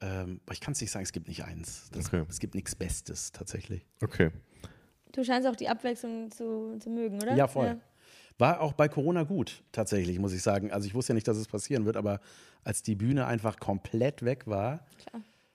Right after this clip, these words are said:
Speaker 1: und wenn du nur das hattest, war das so, äh. <laughs> Ne? Also, und ich hab dann irgendwie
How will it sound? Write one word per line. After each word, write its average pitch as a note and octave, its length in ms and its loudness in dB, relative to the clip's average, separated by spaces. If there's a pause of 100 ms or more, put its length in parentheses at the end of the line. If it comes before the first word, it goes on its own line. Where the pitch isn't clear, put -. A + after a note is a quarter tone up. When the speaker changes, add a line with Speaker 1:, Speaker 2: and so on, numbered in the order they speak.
(220)
Speaker 1:
und G#2+ 380 0
wenn A2 140 6
du A2+ 80 8
nur B2+ 240 6
das A#2 240 0
hattest, A#2+ 280 -4
war G#2+ 80 2
das G#2 160 0
so, G#2 400 0 (180)
äh. G#2+ 200 -2 (300)
<laughs> - 240 4
Ne? - 340 10
Also, G#2+ 220 0
und A2+ 260 -4
ich - 80 -2
hab A2+ 100 -4
dann A2 160 0
irgendwie G#2+ 300 -2